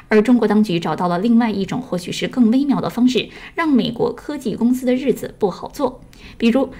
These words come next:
高通公司不得不在二零一八年终止了对于恩智浦半导体四百四十亿美元的收购，原因是交易迟迟不能够获得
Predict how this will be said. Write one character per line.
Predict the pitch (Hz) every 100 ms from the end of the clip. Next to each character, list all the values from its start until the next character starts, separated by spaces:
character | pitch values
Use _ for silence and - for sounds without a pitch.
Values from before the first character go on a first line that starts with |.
| -
高 | 320 330
通 | 339 320
公 | 311
司 | 311 285
不 | 254
得 | 220
不 | 190 180
在 | 190
二 | 226 196
零 | 180
一 | 233
八 | 254 277
年 | 240 226 -
终 | 233 220
止 | 226
了 | 202 - -
对 | 196
于 | 151 156 - - -
恩 | 311 311
智 | 302 240
浦 | - - -
半 | 208 170
导 | -
体 | 170 - -
四 | - 202
百 | 156 -
四 | - 196
十 | - 165
亿 | 160
美 | -
元 | 139 127
的 |
收 | - 247
购， | 277 - - - -
原 | 277
因 | 320
是 | - - - -
交 | - 330 320
易 | 247
迟 | - - 240
迟 | 254 - - -
不 | 240
能 | 165
够 | 151 151
获 | - 269
得 | - -